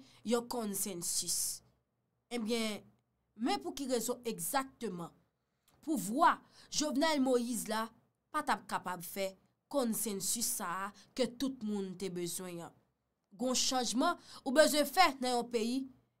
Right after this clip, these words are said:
question consensus là, faut qu'on capable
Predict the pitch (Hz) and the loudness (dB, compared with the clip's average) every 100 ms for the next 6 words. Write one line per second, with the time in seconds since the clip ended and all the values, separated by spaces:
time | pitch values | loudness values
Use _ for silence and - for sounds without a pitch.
0 | _ 294 269 - 440 440 285 240 247 233 | _ 2 2 2 0 2 0 0 0 -2
1 | 214 214 - 233 233 240 - _ _ - | -2 -2 -2 0 0 -2 -14 _ _ -2
2 | 269 269 208 214 185 202 185 180 | -2 0 -4 -4 -2 -2 -2 -4